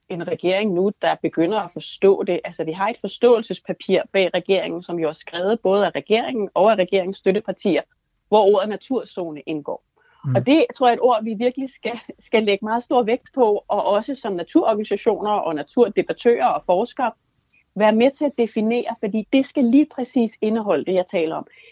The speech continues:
Speaker 1: Det skal indeholde det at udlægge arealer til naturens egne præmisser, naturens eget, eget liv. Øhm, så, så det her naturzonebegreb, tror jeg, er meget, meget væsentligt. Så er det klart, så koster det selvfølgelig noget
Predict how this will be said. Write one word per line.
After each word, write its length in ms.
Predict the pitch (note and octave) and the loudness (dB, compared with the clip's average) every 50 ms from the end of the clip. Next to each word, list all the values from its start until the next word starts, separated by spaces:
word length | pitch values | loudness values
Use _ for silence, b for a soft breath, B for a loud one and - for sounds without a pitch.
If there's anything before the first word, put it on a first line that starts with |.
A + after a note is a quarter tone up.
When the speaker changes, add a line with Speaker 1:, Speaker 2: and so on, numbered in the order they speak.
| b | b
Speaker 1:
Det 120 | - A#3+ A#3+ | 2 2 4
skal 160 | - - A#3+ - | 4 2 2 4
indeholde 460 | - A#3+ B3+ C#4+ D4 A#3+ A3+ G#3 F#3 | 4 4 6 6 4 4 4 2 2
det 140 | F#3+ G#3+ A3+ | 4 2 0
at 60 | A3+ - - | 0 0 0
udlægge 440 | A#3 A#3 B3+ B3+ B3 A#3 G3+ F#3+ G3 - | 0 2 2 2 2 0 -2 -4 -8 -8
arealer 540 | F3+ F3 E3+ E3 F#3 G#3 A3+ - F#3+ F3+ D#3+ - _ _ _ _ _ _ _ _ _ _ _ _ _ - | -6 -8 -4 -2 -2 -2 -2 -2 -2 -4 -4 -4 _ _ _ _ _ _ _ _ _ _ _ _ _ -4
til 80 | A3 | -2
naturens 720 | G3+ G3+ G3 - - C4 A#3 - A3+ A3+ A3+ A3+ - - _ _ _ _ _ _ _ _ _ _ _ | -2 -2 -2 0 0 0 0 0 -4 -8 -8 -10 -14 -20 _ _ _ _ _ _ _ _ _ _ _
egne 260 | - F3 F#3 A3 B3 - | 0 2 4 4 4 2
præmisser, 680 | - - G#3 G3+ G3+ G#3+ G#3 - A3 E3+ D3+ E3 E3 - | 0 0 2 2 2 2 2 2 0 0 0 -2 -4 -4
naturens 460 | F#3 F3+ - - A#3 - A3 G#3+ - - | -6 -6 -4 -4 -2 -2 -2 -2 -4 -6
eget, 360 | - F3 F3 F#3 G3+ A3 A3+ - _ | -2 0 2 4 2 2 0 -4 _
eget 240 | - F#3+ G#3 A#3 G#3 | -4 -2 0 0 0
liv. 320 | F#3 G3+ B3+ C#4+ - _ - _ _ b b b b b b b - | 4 4 4 4 4 _ -18 _ _ b b b b b b b 0
Øhm, 340 | G3+ G3 F#3 F3 E3+ D#3+ C3 _ _ _ - | 2 2 2 2 0 -2 -4 _ _ _ -16
så, 180 | G3+ - A3+ | -4 -4 -2
så 100 | G3+ A#3+ | -2 -2
det 80 | G3+ A#3+ C4 | -4 -2 -2
her 100 | D4+ D#4 | 0 0
naturzonebegreb, 1160 | C#4 B3+ - - - D#4+ C#4 A#3+ B3+ - - A3+ G3+ F#3+ F3 - C#3 - - D3+ - - - _ | 0 0 -2 2 2 2 2 2 0 2 2 4 4 2 0 -2 -4 -2 0 0 0 0 -6 _
tror 220 | - - F#3 F#3+ | -4 0 2 2
jeg, 260 | E3+ E3+ E3+ D#3 E3 - _ | 2 4 2 2 0 -2 _
er 40 | F#3 | -6
meget, 240 | F3+ E3+ D#3+ D#3+ E3+ | -6 -4 -4 -4 -4
meget 200 | E3 D3+ D3+ D3+ | -4 -4 -4 -4
væsentligt. 440 | D#3 C#3 - - - D#3 D3+ - _ b b b b b b b _ _ _ | -4 -6 -6 -8 -8 -8 -8 -8 _ b b b b b b b _ _ _
Så 260 | _ - - - - D3+ | _ -16 -14 -2 0 2
er 60 | G3 | 2
det 100 | B3+ B3+ | 2 2
klart, 300 | - C4+ C4+ C4 B3 A#3+ - - - | 2 0 2 2 0 -2 -6 -12 -16
så 180 | - - - | -8 -6 -6
koster 380 | G3 - A#3 G#3+ A3 - - C#4+ | -4 -2 -2 -2 -2 -2 -4 -2
det 160 | B3 G#3 - | 0 0 -2
selvfølgelig 420 | - - G3+ - - A3+ A3+ C4 C4 | -2 -8 -12 0 2 2 2 2 2
noget 340 | A3+ G3 G3 G#3 A#3 B3+ | 2 2 2 2 2 0